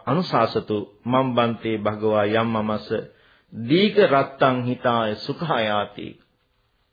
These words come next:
බුදුහාමුදුරුවනේ, මගේ සිත සුවපත් වීම සඳහා, මගේ යහපත සඳහා ඔබ වහන්සේ අනුකම්පා කරලා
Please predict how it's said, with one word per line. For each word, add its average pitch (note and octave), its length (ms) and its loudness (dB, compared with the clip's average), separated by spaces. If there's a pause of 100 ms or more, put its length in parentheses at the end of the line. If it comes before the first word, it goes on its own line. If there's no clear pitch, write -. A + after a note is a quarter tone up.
(500)
බුදුහාමුදුරුවනේ, G#2 1000 -4 (1800)
මගේ B2 580 0 (2500)
සිත - 380 -4
සුවපත් C3+ 580 2
වීම A2 280 -4
සඳහා, G2 460 -6 (1800)
මගේ C3+ 300 2
යහපත F#3+ 480 4
සඳහා A#2 520 0 (1000)
ඔබ B2+ 140 -6
වහන්සේ A#2+ 440 -2
අනුකම්පා A#2+ 720 0
කරලා G2+ 440 -6